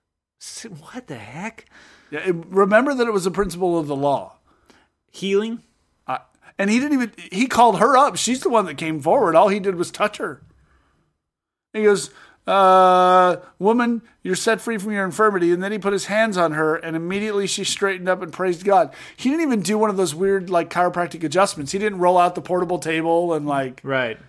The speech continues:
Speaker 2: "Lay here, and I'm gonna push on this knot in your back." Like, he just touched her.
Speaker 1: Yeah, st-, straighten up. No more. You're no more in bondage to this,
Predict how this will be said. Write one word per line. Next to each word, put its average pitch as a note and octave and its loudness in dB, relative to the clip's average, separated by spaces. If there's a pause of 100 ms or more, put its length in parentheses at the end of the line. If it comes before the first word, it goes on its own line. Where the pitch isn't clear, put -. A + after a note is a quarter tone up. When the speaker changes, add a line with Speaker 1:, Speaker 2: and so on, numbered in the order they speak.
(120)
Speaker 2:
"Lay F#3+ 0
here, F#3+ 2
and F#3 2
I'm F3 0
gonna D#3 -2
push G#3+ -2
on F3 0
this F3 -6
knot F3+ 0
in E3 -18
your D#3+ -10
back." C#3+ -2
Like, C#3+ -4 (320)
he E3+ -4
just C#4+ -10
touched D3+ -14
her. - -20 (600)
Speaker 1:
Yeah, B2+ -10 (180)
st-, - -20
straighten E3+ -10
up. C#3+ -8 (160)
No D3 -16
more. C#3+ -4 (420)
You're C#3+ -10
no D3+ -6
more D3+ -2
in C3+ -6
bondage C#3 -4
to C3+ -12
this, B2 -10